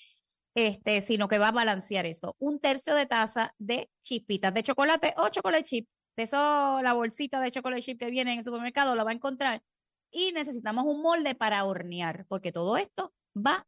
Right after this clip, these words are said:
al horno. Ok, voy a repetir los ingredientes. Dos tazas de leche de coco, media taza de sirope maple, un tercio de taza de mantequilla de maní,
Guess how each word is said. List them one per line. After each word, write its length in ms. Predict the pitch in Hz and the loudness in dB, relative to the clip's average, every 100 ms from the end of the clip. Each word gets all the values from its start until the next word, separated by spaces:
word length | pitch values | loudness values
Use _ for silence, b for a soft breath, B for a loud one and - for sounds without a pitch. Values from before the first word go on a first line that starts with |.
| _ | _
al 180 | - 285 - | -4 -4 0
horno. 420 | 233 208 170 156 b b b | 0 0 -4 -10 b b b
Ok, 160 | 294 285 214 | -2 0 0
voy 140 | 220 | 2
a 60 | 247 | 4
repetir 500 | 285 285 277 269 294 | 4 4 2 0 0
los 140 | 262 | 0
ingredientes. 560 | 262 233 226 180 165 185 | 0 0 0 -2 -6 -8
Dos 180 | 240 269 | -6 -2
tazas 380 | 240 233 - 262 | 0 0 0 0
de 80 | 220 | 2
leche 300 | 185 - 226 | 0 0 0
de 120 | 240 | 2
coco, 440 | - 202 202 233 - _ _ _ _ _ _ - | 2 2 2 -2 -2 _ _ _ _ _ _ -4
media 460 | 254 254 254 277 | 0 2 2 0
taza 480 | 277 233 214 262 311 - _ | 2 0 0 -4 -4 -12 _
de 240 | 226 226 | -6 -4
sirope 440 | 220 226 214 233 226 _ - | -2 0 2 2 0 _ -14
maple, 720 | 208 233 240 226 202 226 339 _ _ _ _ _ _ _ - | -4 0 2 0 0 0 -2 _ _ _ _ _ _ _ -4
un 240 | 311 294 | -2 -2
tercio 400 | 277 269 254 285 | -2 -2 0 0
de 100 | 269 | 0
taza 320 | 254 220 262 | 0 0 2
de 100 | 247 | 0
mantequilla 540 | 220 208 208 202 202 214 | 0 -2 -4 -6 0 2
de 100 | 254 | 2
maní, 380 | 285 226 294 | 2 2 -2